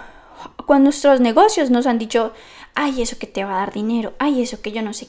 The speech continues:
qué, no, es que eso no sirve, ¿y eso para qué? Tus pasiones, no, tú, tú tienes que conseguir es algo que de verdad genere dinero, algo que le sirva a la gente, no esa bobada". Y cosas así, o sea, te lo digo porque a mí,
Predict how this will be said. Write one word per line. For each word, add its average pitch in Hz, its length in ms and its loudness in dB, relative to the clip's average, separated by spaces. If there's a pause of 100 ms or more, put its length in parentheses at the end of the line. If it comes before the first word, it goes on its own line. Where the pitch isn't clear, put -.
qué, 226 240 -4
no, 240 220 0
es 240 100 -4
que - 120 -8
eso 220 140 -6
no 208 140 -6
sirve, 247 400 -2
¿y 214 140 -8
eso 202 180 -8
para 247 320 -4
qué? 254 220 -4 (360)
Tus 262 160 -4
pasiones, 233 640 -2
no, 247 220 2
tú, 240 140 -6
tú - 280 -14
tienes 233 320 0
que 269 200 -8
conseguir 285 420 2
es 220 120 2
algo 220 280 0
que 240 100 2
de 254 60 6
verdad 240 280 4
genere 220 380 0
dinero, 233 480 2 (340)
algo 247 280 4
que 240 80 2
le 254 120 8
sirva 247 240 2
a 214 40 0
la 226 80 2
gente, 220 380 2
no 233 220 4
esa 220 220 0
bobada". 220 480 4 (480)
Y 247 100 0
cosas 254 400 4
así, 262 240 4
o 240 60 2
sea, 220 180 0
te 233 120 -2
lo 240 80 6
digo 226 180 4
porque 247 360 2 (380)
a 254 160 6
mí, 254 540 4